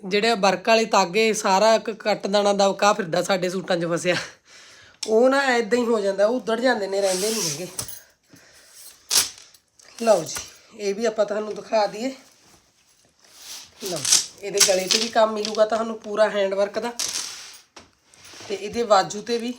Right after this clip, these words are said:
ਇਸ ਤਰ੍ਹਾਂ ਬੇਲ ਬਣੀ ਹੋਈ ਹੈ। ਇਹ ਗਰਲਸ ਲੁੱਕ ਦਾ ਸੂਟ ਬਣਾਇਆ ਆਪਾਂ ਨੇ। ਲਓ ਜੀ, ਇਸ ਤਰ੍ਹਾਂ ਘੇਰ 'ਤੇ ਵੀ ਤੁਹਾਨੂੰ ਇਹਦਾ ਪੂਰਾ ਹੈਵੀ ਕੰਮ ਮਿਲੂਗਾ।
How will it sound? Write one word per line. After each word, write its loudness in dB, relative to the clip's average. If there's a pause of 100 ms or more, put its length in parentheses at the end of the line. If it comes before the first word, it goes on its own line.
(100)
ਇਸ -10
ਤਰ੍ਹਾਂ 2
ਬੇਲ -2
ਬਣੀ -2
ਹੋਈ 0
ਹੈ। -2
ਇਹ 0
ਗਰਲਸ 0
ਲੁੱਕ -6
ਦਾ -2
ਸੂਟ -8
ਬਣਾਇਆ -4
ਆਪਾਂ -12
ਨੇ। -12 (880)
ਲਓ -6
ਜੀ, -16 (220)
ਇਸ -16
ਤਰ੍ਹਾਂ 0 (640)
ਘੇਰ -2
'ਤੇ -6
ਵੀ -6
ਤੁਹਾਨੂੰ -4
ਇਹਦਾ -2
ਪੂਰਾ -4
ਹੈਵੀ -4
ਕੰਮ -4
ਮਿਲੂਗਾ। -8